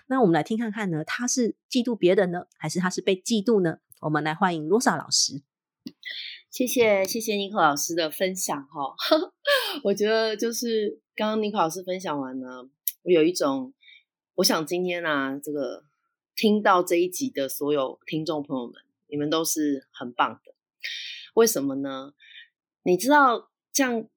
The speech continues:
Speaker 2: Wish 老师刚刚说的，还有 Nico 老师刚刚讲的，我就有一个很深的感觉是，其实为什么我们会被嫉妒，或者是我们会嫉妒别人，那都是因为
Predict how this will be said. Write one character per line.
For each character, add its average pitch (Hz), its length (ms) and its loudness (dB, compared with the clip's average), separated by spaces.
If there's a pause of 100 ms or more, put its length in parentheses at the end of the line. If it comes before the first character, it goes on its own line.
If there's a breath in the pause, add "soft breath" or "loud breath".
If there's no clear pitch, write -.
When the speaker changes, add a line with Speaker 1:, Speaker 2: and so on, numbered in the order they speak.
(340)
Speaker 2:
Wish 220 220 4
老 151 80 6
师 147 120 -6
刚 180 140 -4
刚 185 60 -8
说 175 240 -4
的， 156 120 -2
还 156 80 -6
有 156 60 -4
Nico 160 220 -10
老 135 60 -4
师 - 100 -8
刚 151 120 -6
刚 156 100 -6
讲 143 220 -12
的， - 100 -8
我 - 80 -8
就 165 140 -6
有 151 40 -2
一 151 60 -4
个 156 100 -12
很 147 160 -8
深 147 240 -2
的 151 100 -6
感 - 160 -8 (100)
觉 - 180 -8
是， - 400 -4 (400 loud breath)
其 - 240 2
实 180 240 2
为 190 240 0
什 170 160 -4
么 135 240 -4
我 135 140 -8
们 135 200 -6
会 151 220 0
被 160 180 0
嫉 147 220 -4
妒， 147 220 -6 (260)
或 151 100 0
者 147 140 -6
是 156 180 -2
我 143 80 -2
们 139 140 -10
会 151 180 -6
嫉 143 240 -8
妒 151 140 0
别 113 220 -6
人， - 180 -8 (400 loud breath)
那 190 140 2
都 180 180 -2
是 180 320 -2
因 175 160 -6
为 170 400 -4